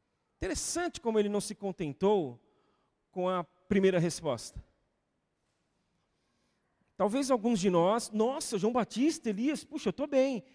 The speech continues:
Legal, pessoal, vamos lá, vamos comer alguma coisa agora?" Não. Eu quero saber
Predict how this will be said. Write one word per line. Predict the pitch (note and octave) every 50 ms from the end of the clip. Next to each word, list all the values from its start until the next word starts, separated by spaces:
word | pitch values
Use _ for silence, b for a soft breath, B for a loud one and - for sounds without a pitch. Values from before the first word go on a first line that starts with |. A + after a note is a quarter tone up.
| b b _
Legal, | F#3+ B3+ C4 C#4 C#4+ C#4
pessoal, | C#4 A#3+ G#3+ - A#3+ G3+ E3+
vamos | D#3+ A3+ C4 C4
lá, | B3+ A3+
vamos | G3+ A#3+ C4 -
comer | C#4+ B3 A#3+
alguma | G#3+ F3 F#3 E3+
coisa | - - A3 G#3 E3 F3
agora?" | E3+ A#3 A3+ - - A2+ G#2+ A#2 - _ _ _ _ _ _ _ _ _ _ _ _ _
Não. | C3 C3+ C#3+ E3 G3 F#3+ D#3+ D3 _ _ _ _ _ _ _ _ _ _ _ _ _ _ _ _ _ _ _ _ -
Eu | -
quero | - E3 E3+
saber | - G3+ F3 G3+ G#3+ G#3 G#3